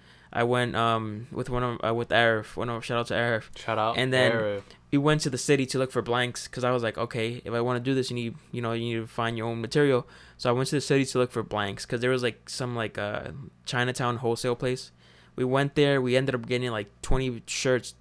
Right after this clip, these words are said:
Speaker 1: thirty blanks. I ended up dropping the money on that shirts, right? So now next was looking for the screen printing place, you know, to get the design done. So then I was like,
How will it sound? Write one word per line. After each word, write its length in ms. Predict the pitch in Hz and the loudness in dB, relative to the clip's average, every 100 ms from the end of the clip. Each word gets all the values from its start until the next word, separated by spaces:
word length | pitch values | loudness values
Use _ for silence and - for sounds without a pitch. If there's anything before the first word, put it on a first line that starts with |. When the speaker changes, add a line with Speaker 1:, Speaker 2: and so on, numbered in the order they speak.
| - | -4
Speaker 1:
thirty 180 | 131 123 | -2 0
blanks. 380 | 117 117 113 - | -2 -2 -4 -4
I 40 | |
ended 160 | 131 135 | -2 -2
up 80 | - - | -2 2
dropping 240 | 123 127 123 | 4 4 -2
the 20 | 120 | -4
money 140 | 127 | -4
on 120 | 120 117 | -4 -4
that 160 | 110 | -4
shirts, 320 | - 135 104 | -2 -4 -2
right? 180 | 107 117 - - - - | -4 -6 -8 -18 -20 -12
So 140 | - 147 | 0 4
now 220 | 147 151 | 6 6
next 380 | 127 143 147 143 | 4 2 2 0
was 200 | 123 123 | -2 -2
looking 240 | 131 127 | -4 -2
for 140 | 127 113 | -2 -2
the 100 | 113 | -2
screen 300 | 110 - 143 | -2 -2 2
printing 340 | 131 123 - 117 | 4 2 0 -6
place, 280 | 117 113 - - | -6 -6 -10 -8
you 80 | 127 | -4
know, 80 | 123 | -2
to 100 | - | -2
get 140 | 123 | -2
the 60 | 127 127 | -2 -2
design 320 | 127 143 143 | 2 2 2
done. 240 | 120 113 131 - _ - - - - | -2 -4 -8 -18 _ -20 -20 -20 -4
So 100 | - | 2
then 80 | 139 | 4
I 60 | 139 | 4
was 60 | 123 | 2
like, 140 | 113 | 0